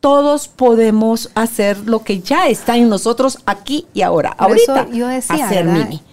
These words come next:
Speaker 2: La autonomía
Speaker 1: Ser.
Speaker 2: es el mejor regalo que le podemos dar a los demás. Cuando
Speaker 1: Ujú.
Speaker 2: nosotros de verdad liberamos a los demás de ser lo que ya son,
Speaker 1: Ujú.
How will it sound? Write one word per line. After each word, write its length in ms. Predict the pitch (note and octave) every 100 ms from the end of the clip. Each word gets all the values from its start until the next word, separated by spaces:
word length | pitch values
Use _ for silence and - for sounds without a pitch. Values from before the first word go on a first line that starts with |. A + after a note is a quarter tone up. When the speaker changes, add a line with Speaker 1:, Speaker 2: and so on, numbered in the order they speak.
| _ -
Speaker 2:
La 180 | G#3 G3
autonomía 840 | F#3+ G#3 G3+ F#3+ F#3+ B3 C4+ C4+ -
Speaker 1:
Ser. 80 | A#3
Speaker 2:
es 240 | A3+ - -
el 180 | - A3+
mejor 540 | G#3+ F#3 - A3 A#3+ A#3+
regalo 640 | B3 A3+ A#3 B3+ G3 F3 F#3 - -
que 120 | -
le 120 | G3+ G3
podemos 420 | F#3+ F3+ F#3+ G3
dar 140 | G3
a 40 | G#3
los 180 | G#3+
demás. 460 | G3+ E3+ E3 E3+ -
Cuando 420 | - F#3 A3+ F#3+ F#3+
Speaker 1:
Ujú. 80 |
Speaker 2:
nosotros 500 | A#3+ D4 G3 F#3+ B3 B3+
de 120 | B3
verdad 380 | F#3 E3+ F3+ A3 - - - -
liberamos 640 | G#3+ G#3 F3+ F#3+ B3 B3
a 40 |
los 240 | B3 A#3 F3+
demás 400 | E3+ E3+ G#3 A3
de 120 | A3+
ser 360 | - A#3 B3+ C4 - -
lo 260 | G#3 G#3 -
que 160 | F#3 F3+
ya 200 | F#3+ B3
son, 680 | - - F3 F3 F3 F3+
Speaker 1:
Ujú. 460 | F#3+ G#3 - G#3+ A#3